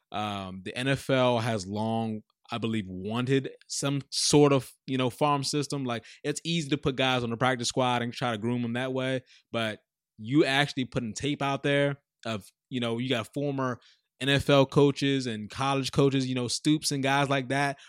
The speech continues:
are really coaching these guys hard. Like, these guys can groom, like, especially, like, a young quarterback who maybe can't make an N F L roster right now. And you groom him young. He's, like, twenty-three, twenty-four years old. By the time he's twenty-six, twenty-seven, twenty-eight,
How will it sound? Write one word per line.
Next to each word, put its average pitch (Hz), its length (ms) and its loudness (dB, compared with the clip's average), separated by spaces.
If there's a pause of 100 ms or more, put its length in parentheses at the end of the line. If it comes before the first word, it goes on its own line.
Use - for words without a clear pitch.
are 113 140 0
really 131 180 2
coaching 147 360 -2
these 135 140 0
guys 139 280 0
hard. 156 420 6 (340)
Like, 117 320 -4 (480)
these 147 220 0
guys 156 220 4
can 120 160 -8
groom, 131 260 -2
like, 120 140 -4
especially, 160 380 -2
like, 123 200 -4
a 113 60 -2
young 131 320 -2
quarterback 131 600 0
who 117 300 -2 (220)
maybe 135 280 0
can't 135 380 -6
make 131 160 -6
an 117 80 -6
N 131 140 -8
F 127 120 -8
L 120 80 -2
roster 110 320 -2
right 101 140 -2
now. 95 200 -6 (420)
And 110 180 -2
you 117 100 -2
groom 120 300 -2
him 104 140 -4
young. 110 320 0
He's, 127 160 -6
like, 107 180 -6
twenty-three, 131 360 -6
twenty-four 123 640 -6 (160)
years 113 260 0
old. 127 280 4
By 110 160 -6
the - 80 -4
time 131 200 -6
he's 127 320 -8 (260)
twenty-six, 143 540 0
twenty-seven, 139 560 -4
twenty-eight, 147 640 -2